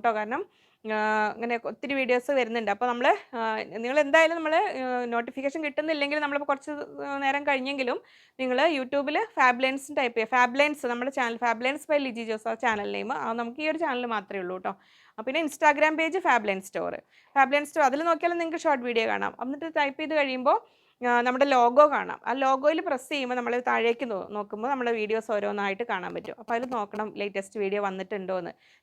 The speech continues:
normally കാണുന്ന ആൾക്കാരാണെങ്കിൽ നമ്മളിങ്ങനെ നോട്ടിഫിക്കേഷൻ നിങ്ങൾക്ക് കിട്ടും. ചില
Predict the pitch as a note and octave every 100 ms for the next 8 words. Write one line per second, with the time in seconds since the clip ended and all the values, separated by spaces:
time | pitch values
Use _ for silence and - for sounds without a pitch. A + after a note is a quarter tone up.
0 | G#3+ G#3 A3+ D#4 E4 D4+ D4+ D#4+ E4+ E4+
1 | E4 E4 E4+ E4+ F4+ E4+ D#4+ D#4 D4 D4
2 | C4+ - C4 A#3+ C#4 B3 C4 A3 - F#4
3 | - _ -